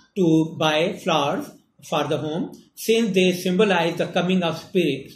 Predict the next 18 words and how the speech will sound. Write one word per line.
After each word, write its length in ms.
uh, 480
coming 280
of 240
spring 520
and 200
new 260
beginning. 520
Because 680
flowers 520
are, 460
you 160
know, 380
associated 760
with, 200
uh, 240
the 360
spring 340
season, 520